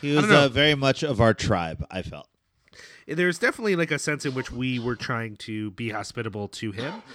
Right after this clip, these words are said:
Speaker 2: but also he was open to that. He was open to us trying to do what little we could on a Monday night to make it a good night, a good night for him and for us. So, um, Josh, I wanna hear a little bit more. What did you, what did you think of the movie? And, uh,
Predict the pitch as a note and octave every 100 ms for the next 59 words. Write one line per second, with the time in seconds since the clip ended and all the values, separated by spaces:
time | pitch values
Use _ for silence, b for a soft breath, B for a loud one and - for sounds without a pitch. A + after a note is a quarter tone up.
0 | B B D3 C3+ C3 D#3 - B2+ A2+ C#3
1 | C3+ A#2 A#2 A2+ G#2+ G2+ - - _ C3
2 | B2+ G#2+ E2 C#2+ C2+ - B2+ A#2+ - B2+
3 | B2 G#2 A#2+ G2+ G#2+ - - - G#2+ G#2+
4 | G2+ _ G#2+ G2+ G2 G2+ F2+ G#2 G2 G2
5 | - D#3+ A2+ G2+ G2+ G2+ G2 A2 G2 F2
6 | B B B - A#2+ A#2 A2+ - _ B2
7 | B2 C#3+ F3+ F3 - A#2+ A2+ A#2 A#2 A#2
8 | A2 A#2 A#2+ A2 - G#2 E2 - B2 G#2+
9 | - B B B - A2+ A#2 G#2+ - -
10 | F#3 F3 D#3+ G3 E3 D3 F3 D#3+ C3+ F3
11 | B2+ E3 F3 A#2+ D#3 E3 G#3 D#3+ B2 G#2
12 | G2 G2 F#2 F#2+ F2+ G#2 G#2 G2 F#2+ F#2
13 | F#2 F2+